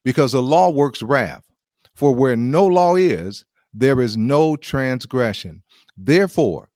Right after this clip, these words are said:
it is of faith that it might be by grace to the end the promise might be sure," or that could also be said this way, that the promise might be guaranteed to all the seed. Now, wait a minute.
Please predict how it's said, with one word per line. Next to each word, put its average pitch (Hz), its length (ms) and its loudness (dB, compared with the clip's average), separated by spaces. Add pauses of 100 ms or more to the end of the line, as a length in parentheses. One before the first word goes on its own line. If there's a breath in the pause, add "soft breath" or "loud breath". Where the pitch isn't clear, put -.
(440)
it 143 160 2
is 127 180 2
of 139 300 -2 (240)
faith 113 500 -2 (520)
that 127 180 2
it 120 160 -2
might 135 400 -4
be 127 180 -4
by 127 400 -2
grace 151 640 -6 (380)
to 156 160 2
the 156 220 0
end 110 200 -2
the 117 60 -2
promise 135 560 -2 (240 soft breath)
might 123 260 -4
be 113 140 -4
sure," 110 560 0 (240 soft breath)
or 101 140 -6
that 135 200 -2 (220)
could 123 160 -4
also 135 380 0
be 131 120 -2
said 131 300 -4
this 151 220 -4
way, 113 200 -4 (280 soft breath)
that 113 180 -4
the 113 100 -6
promise 156 520 -2
might 131 180 -4
be 107 160 -4
guaranteed 135 960 -6
to 107 180 -10
all 110 320 -4
the 101 140 -8
seed. 90 380 -12 (420)
Now, 117 180 -2
wait 143 280 -2
a 104 40 -6
minute. 82 320 -12